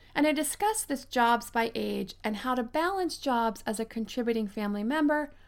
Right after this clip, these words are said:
versus jobs for allowance in a class on chores and allowance on the website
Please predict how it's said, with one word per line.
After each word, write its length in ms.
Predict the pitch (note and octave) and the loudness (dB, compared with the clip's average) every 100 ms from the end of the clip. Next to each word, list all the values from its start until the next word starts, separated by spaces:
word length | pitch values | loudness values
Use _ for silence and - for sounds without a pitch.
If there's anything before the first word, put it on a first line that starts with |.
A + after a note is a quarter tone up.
| - - | -10 -4
versus 340 | F4 F4 C#4 | -2 -2 -4
jobs 380 | - B3+ B3 - | 0 2 2 -2
for 120 | A#3 | -2
allowance 760 | A3+ A#3+ C4 A#3 G3+ G3 - - | 0 4 4 2 -2 -6 -8 -4
in 180 | A#3 | -2
a 60 | A#3+ | -2
class 320 | - A3+ G3+ | -2 -4 -4
on 100 | G#3+ | -6
chores 300 | G3 G#3+ G#3 | -4 -4 -4
and 80 | G3+ | -2
allowance 600 | G3 G3+ G#3 G#3 G#3+ - - - - - A#3 | -2 -2 -2 -4 -8 -12 -20 -20 -20 -8 0
on 140 | A#3 | 2
the 80 | A3+ | 4
website 460 | A3 G#3+ B3 A#3 | 0 0 -2 -2